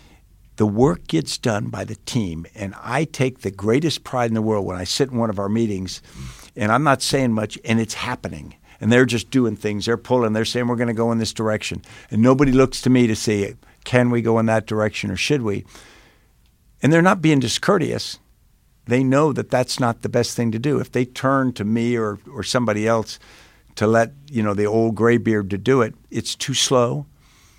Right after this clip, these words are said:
It's often not the right answer. So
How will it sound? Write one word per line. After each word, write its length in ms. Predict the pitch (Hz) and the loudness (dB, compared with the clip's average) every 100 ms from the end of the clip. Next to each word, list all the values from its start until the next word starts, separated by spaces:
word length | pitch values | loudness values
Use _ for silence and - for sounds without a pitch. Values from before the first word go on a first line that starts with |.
| _ _ _ _ _ _ _ _ | _ _ _ _ _ _ _ _
It's 180 | 95 - | -4 0
often 320 | 110 110 110 | 2 2 0
not 180 | 110 110 | -2 -2
the 60 | 113 | -2
right 200 | 110 113 | -2 0
answer. 340 | 139 - 101 | -4 -4 -6
So 320 | - 113 104 | -2 0 0